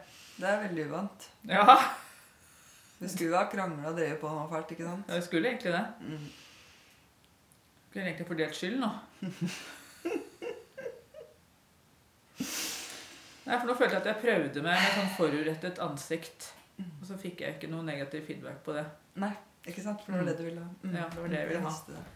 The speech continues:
Speaker 2: Jeg ville ha litt drama.
Speaker 1: Mm.
Speaker 2: Sånn at jeg kunne, for jeg har så mye stress i kroppen, så jeg,
Speaker 1: Yes.
Speaker 2: sånn at jeg vet ikke hvor jeg skal gjøre av det. Og det må jeg plassere et sted, og det er egentlig på deg, da.
Speaker 1: Mm.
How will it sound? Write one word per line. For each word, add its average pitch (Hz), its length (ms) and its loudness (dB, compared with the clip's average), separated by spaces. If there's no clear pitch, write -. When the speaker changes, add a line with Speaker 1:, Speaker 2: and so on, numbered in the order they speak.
Speaker 2:
Jeg 196 80 0
ville 202 180 2
ha 185 140 0
litt 165 140 -4
drama. 156 360 0
Speaker 1:
Mm. 160 160 -2
Speaker 2:
Sånn 185 180 -8
at 165 140 -4
jeg 165 80 -6
kunne, 165 320 -4
for 196 160 0
jeg 185 100 4
har 175 80 6
så 185 140 0
mye 180 100 -2
stress 170 240 -4
i 190 80 -2
kroppen, 220 320 4
så 269 160 0
jeg, 202 160 4
Speaker 1:
Yes. 196 400 0
Speaker 2:
sånn 190 160 0
at 190 80 -4
jeg 196 100 0
vet 170 140 2
ikke 170 140 -6
hvor 165 100 2
jeg 160 80 -8
skal 185 140 0
gjøre 147 180 2
av 156 80 2
det. 240 140 6
Og - 100 -6
det 190 100 2
må 180 100 2
jeg 180 120 0
plassere 165 400 0
et 147 80 -6
sted, 226 300 0
og 196 100 0
det 175 100 2
er 165 220 2
egentlig 139 380 -4
på 160 120 -2
deg, 147 200 0
da. 170 120 2
Speaker 1:
Mm. 170 180 2